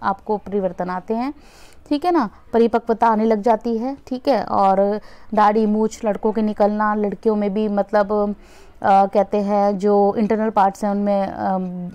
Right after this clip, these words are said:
hair आ जाना, बाल आ जाना, ठीक है ना, और सुंदर होती जाती हैं दिन प्रतिदिन लड़कियां, लड़कों का आवाज़ भारी हो जाती है, लड़कियों की हल्की हो जाती है, तो ये सब कुछ changes आते हैं उनमें।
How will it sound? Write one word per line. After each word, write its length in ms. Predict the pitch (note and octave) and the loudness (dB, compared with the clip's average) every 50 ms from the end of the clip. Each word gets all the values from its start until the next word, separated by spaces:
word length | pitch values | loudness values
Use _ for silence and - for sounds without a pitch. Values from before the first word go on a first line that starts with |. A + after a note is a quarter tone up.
| - - | -8 -6
hair 300 | F3+ F3 G#3 G#3+ G#3+ G#3 | 0 4 4 6 6 6
आ 120 | G3 F#3+ | 4 2
जाना, 320 | F#3 G#3 G3 F#3+ F#3+ G3 | 2 0 0 0 0 -2
बाल 220 | F#3+ F#3 G3 G3 G3 | 0 2 2 4 4
आ 60 | G3 | 2
जाना, 400 | F#3+ G3 G3 F#3+ F#3+ F#3+ G3 G3+ - - - - - - - - | 2 0 -4 -4 -4 -6 -8 -8 -14 -20 -20 -20 -20 -20 -14 -6
ठीक 180 | - A3+ A3 - | -6 -4 -2 0
है 60 | C#4 | 0
ना, 220 | C4+ C4+ B3 G3+ F#3+ - - _ - - - - | 2 2 0 -2 -6 -12 -20 _ -20 -20 -8 0
और 400 | - F#3 F#3+ G3+ G3 G3+ G#3 G3+ | 2 2 2 2 0 -4 -8 -8
सुंदर 440 | G3 - - - A#3+ A#3 A#3 A#3+ A#3+ | -10 -14 -4 0 2 4 6 6 6
होती 280 | A#3 A3+ A3 A3 A#3+ A3+ | 4 4 2 2 2 2
जाती 280 | A3+ G#3 G3 - A3+ | 4 2 2 0 -4
हैं 100 | A3 G#3+ | -4 -2
दिन 140 | G#3+ A3+ G#3+ | -2 -2 -2
प्रतिदिन 420 | G3 G#3+ G3 - A3 G3 A3 A3 | -4 -6 -4 -4 -4 -2 -2 0
लड़कियां, 460 | A3 G3+ G3 G3 - - G#3+ G#3 G#3 G#3+ | 0 0 -2 -2 -6 -6 -4 -2 0 2
लड़कों 320 | G#3 G3 G3+ - G#3+ G#3+ | 2 0 0 0 -2 -2
का 200 | G3 A3+ G#3+ G#3+ G#3 - | 0 2 0 0 0 0
आवाज़ 260 | - G3+ G3+ G3 G3 G3+ | 0 2 4 2 2 0
भारी 280 | F#3 G3+ G3 F#3+ G#3 | 0 0 0 2 2
हो 60 | G#3 | 2
जाती 220 | G#3+ G3 F#3+ G#3+ G#3+ | 2 0 2 0 -2
है, 60 | G#3+ | 0
लड़कियों 280 | G3+ G3 F#3+ G#3+ G#3 G3 | -2 -2 -2 -4 -4 -4
की 80 | A3+ | -4
हल्की 320 | G#3 F#3 G3+ F#3 - - A3+ | -4 -4 -6 -8 -4 -4 -2
हो 60 | G#3+ | -2
जाती 340 | G#3 G3+ G3 G3 G#3 G3+ G3+ | 0 -2 -4 -4 -6 -6 -4
है, 160 | G#3 G#3 G#3 - - - - - - - | -6 -6 -10 -14 -20 -20 -20 -20 -8 -4
तो 80 | C4 | -2
ये 100 | C4+ C#4 | -2 0
सब 160 | C4+ - - | -2 -4 -4
कुछ 120 | - D4+ D4 | -4 -6 -4
changes 380 | - B3+ A#3 A3 A3 C4+ C4 - - | -2 -2 -2 0 -2 -6 -8 -6 -8
आते 220 | F#3+ F3+ - - F#3+ | -8 -8 -6 -8 -8
हैं 80 | E3+ | -8
उनमें। 320 | E3+ E3+ E3 E3+ F#3+ G3+ | -8 -8 -10 -12 -14 -16